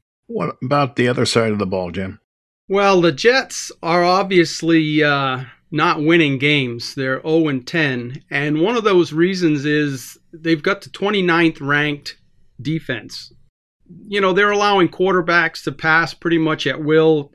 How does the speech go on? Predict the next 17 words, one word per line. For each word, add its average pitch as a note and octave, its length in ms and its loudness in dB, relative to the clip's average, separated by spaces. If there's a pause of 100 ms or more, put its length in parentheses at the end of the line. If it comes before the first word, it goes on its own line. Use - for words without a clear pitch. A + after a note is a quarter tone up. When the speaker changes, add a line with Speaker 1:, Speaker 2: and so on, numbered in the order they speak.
(140)
Speaker 2:
Quarterback D#3 600 -2
ratings D3+ 480 0
are, C3+ 240 -4 (460)
are, C3+ 460 -2
uh, B2+ 440 -4 (400)
you E3 140 -2
know, D3+ 140 0
over F3 300 4
a D3 60 2
hundred, E3+ 600 2
you D#3 100 -6
know, D3+ 80 -4
one D3+ 220 0
oh D3+ 100 -2
five E3 420 0
or D#3 80 -2
something, D#3 640 -2